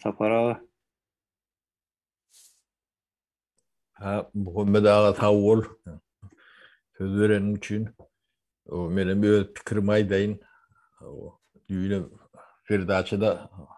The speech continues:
Speaker 2: biraz aýtdyk bolýan ýöne. Bu mesele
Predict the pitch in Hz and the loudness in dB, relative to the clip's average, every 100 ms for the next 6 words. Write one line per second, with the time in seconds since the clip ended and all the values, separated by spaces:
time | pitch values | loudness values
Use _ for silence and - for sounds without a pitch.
0 | - 101 95 98 95 104 95 - - 110 | -20 -8 -2 0 2 0 -2 -8 -8 -4
1 | 101 104 101 101 - _ _ _ _ _ | -2 -2 -4 -6 -12 _ _ _ _ _
2 | _ _ _ _ - 101 104 98 101 101 | _ _ _ _ -12 -6 -6 -4 -4 -2
3 | 104 | -4